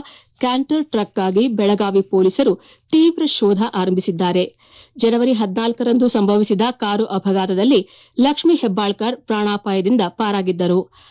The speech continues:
ಅಪಘಾತದಲ್ಲಿ ಹೆಬ್ಬಾಳ್ಕರ್ ಸಹೋದರ, ಪರಿಷತ್ ಸದಸ್ಯ ಚನ್ನರಾಜ ಹಟ್ಟಿಹೋಳಿ ಅವರಿಗೂ ಕೂಡ ಗಾಯವಾಗಿತ್ತು. ಅಪಘಾತ ನಡೆಸಿದ ಕ್ಯಾಂಟರ್ ಪಂಜಾಬ್ ಇಲ್ಲವೇ ಹರಿಯಾಣ ರಾಜ್ಯಕ್ಕೆ ಸೇರಿದ್ದು ಎಂದು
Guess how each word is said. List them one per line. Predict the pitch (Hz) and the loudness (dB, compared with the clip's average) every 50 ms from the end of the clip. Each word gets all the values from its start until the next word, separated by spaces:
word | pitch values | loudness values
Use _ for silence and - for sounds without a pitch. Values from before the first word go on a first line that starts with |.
| - _ - | -20 _ -6
ಅಪಘಾತದಲ್ಲಿ | 240 262 254 - 302 254 240 226 214 220 202 185 190 196 214 262 302 | -4 -4 -2 0 0 0 0 0 -2 -2 -2 0 0 2 2 2 2
ಹೆಬ್ಬಾಳ್ಕರ್ | 277 220 208 175 170 196 196 196 - 220 208 202 | 2 0 0 -2 -2 -2 -2 -2 -2 -4 -4 -2
ಸಹೋದರ, | 190 180 196 180 170 214 254 269 294 - _ _ _ _ _ _ | -2 -2 -2 0 0 -2 -4 -4 -6 -12 _ _ _ _ _ _
ಪರಿಷತ್ | - 262 269 277 - 311 302 | -2 0 0 2 0 -2 -2
ಸದಸ್ಯ | - 233 190 208 196 - 233 247 277 302 - _ _ _ - | -2 0 0 0 0 0 0 0 0 -2 -6 _ _ _ -6
ಚನ್ನರಾಜ | - 277 285 302 311 302 285 254 285 | -2 0 2 2 2 0 0 0 -2
ಹಟ್ಟಿಹೋಳಿ | 247 - 240 214 - 247 214 226 214 214 214 214 | -2 -2 -2 -2 0 2 4 4 4 4 4 4
ಅವರಿಗೂ | 190 190 185 185 185 | 4 2 2 2 2
ಕೂಡ | 185 220 226 233 202 - - | 2 2 0 0 0 -2 -4
ಗಾಯವಾಗಿತ್ತು. | - 214 214 208 196 190 180 170 175 175 - - 180 185 190 - _ _ _ - - - _ _ - | -4 -2 0 0 0 0 -2 -2 -4 -4 -2 0 0 0 0 -2 _ _ _ -20 -20 -20 _ _ -4
ಅಪಘಾತ | 233 233 247 262 240 240 233 220 240 226 | -2 -2 0 0 0 -2 -2 -2 -2 -2
ನಡೆಸಿದ | 220 220 208 202 - 208 208 220 | 0 0 0 -2 -2 -2 -2 -2
ಕ್ಯಾಂಟರ್ | - - 214 208 214 214 - 240 254 | -2 -2 0 0 0 0 0 0 -2
ಪಂಜಾಬ್ | - - - 214 202 208 196 247 254 269 262 | -2 -2 -2 0 0 2 2 0 -2 0 0
ಇಲ್ಲವೇ | 254 220 208 202 247 262 | 0 0 2 2 2 2
ಹರಿಯಾಣ | 214 240 214 190 202 208 202 208 | 2 2 2 2 2 2 2 0
ರಾಜ್ಯಕ್ಕೆ | 196 196 190 175 202 - - 208 | -2 -2 -4 -4 -4 -4 -4 -2
ಸೇರಿದ್ದು | - - 202 185 185 170 190 185 | 0 2 2 2 0 2 2 4
ಎಂದು | 185 208 247 214 190 | 4 4 4 2 0